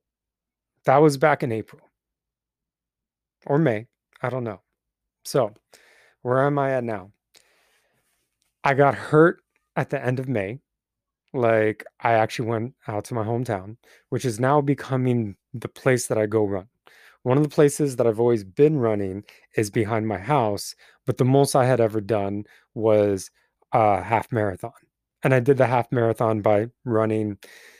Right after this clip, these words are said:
seven miles and then coming back and stopping at six point five. And you're like, "Why would you run that?" Um, to describe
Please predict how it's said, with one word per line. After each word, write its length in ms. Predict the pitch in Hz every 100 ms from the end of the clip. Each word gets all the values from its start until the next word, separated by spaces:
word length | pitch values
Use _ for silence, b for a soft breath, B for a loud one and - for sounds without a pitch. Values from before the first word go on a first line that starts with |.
| B
seven 500 | - - - 120 120
miles 540 | 117 107 107 147 185 -
and 140 | 113 110
then 160 | 110
coming 300 | - 120 117
back 240 | 113 110 -
and 100 | 107
stopping 380 | 131 107 117
at 160 | 110 -
six 240 | - 120 -
point 240 | 127 104
five. 320 | - 107 - _ _
And 160 | 139
you're 100 | 123
like, 220 | 127 123 120
"Why 300 | 110 131 147
would 200 | 143 127
you 140 | 131
run 500 | 110 120 120 117 113 b b b
that?" 320 | 110 113 90 _ b b b b _
Um, 480 | - 113 110 107 101 - _ _ _ _
to 120 | - 143
describe 580 | 147 - 175 180 156